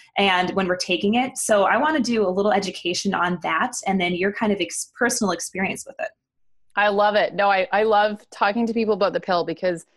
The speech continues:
Speaker 2: it can be so eye-opening, and <laughs> I, I, I, this isn't because I've been trying to twist people's arm particularly, but just talking to women and educating them about, uh, the pill in the past year, uh, clients and, and whatnot,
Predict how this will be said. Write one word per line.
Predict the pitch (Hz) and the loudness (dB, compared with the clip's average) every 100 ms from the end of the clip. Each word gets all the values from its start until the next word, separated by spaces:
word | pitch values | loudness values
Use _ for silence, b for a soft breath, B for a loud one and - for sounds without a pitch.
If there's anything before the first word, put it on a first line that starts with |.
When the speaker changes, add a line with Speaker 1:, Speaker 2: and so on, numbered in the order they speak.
| _ _ _ | _ _ _
Speaker 2:
it | - 208 | -2 0
can | 233 | 2
be | 220 208 202 | 2 2 0
so | - 220 220 | -2 0 2
eye-opening, | 180 185 220 254 285 311 | 2 2 2 0 0 0
and | - 196 196 - | 0 0 0 -4
<laughs> | - | -4
I, | 233 - - 311 - _ 370 339 B | -4 -6 -4 -2 -2 _ -20 -14 B
I, | 254 233 _ _ _ - - | 0 0 _ _ _ -2 0
I, | - - | -2 -2
this | 202 240 | 0 2
isn't | 285 302 339 | 2 2 0
because | 294 254 247 | 0 0 0
I've | - 208 | 0 0
been | 214 196 185 | 0 0 -2
trying | - 190 208 | 0 0 0
to | 196 | -4
twist | - 214 214 | -2 -2 0
people's | 220 208 190 | 0 0 -2
arm | - 190 233 | -2 0 2
particularly, | 226 247 247 240 262 | 2 2 2 2 2
but | 240 175 | 2 0
just | 170 247 - _ _ _ _ - | 2 0 0 _ _ _ _ -4
talking | 240 254 285 294 277 | 0 2 4 4 4
to | 262 226 214 208 - | 2 2 4 2 0
women | 196 190 190 | 0 0 0
and | 175 175 175 - | 0 0 -2 -2
educating | 190 196 240 233 196 175 | 0 0 0 0 2 0
them | 160 151 147 | 0 0 -2
about, | 170 165 165 170 156 - _ - | -2 2 2 2 -2 -10 _ -4
uh, | 165 | -2
the | 160 | -2
pill | 170 180 160 | -2 0 0
in | 160 170 | 0 -4
the | |
past | 175 175 175 - | -2 -2 -4 -4
year, | 170 180 269 269 | 0 0 0 -2
uh, | 160 160 | -2 -4
clients | - 175 190 202 190 | -4 -4 -2 -2 -4
and, | 165 | -4
and | 160 160 | -4 -2
whatnot, | 156 156 151 | -2 -2 -4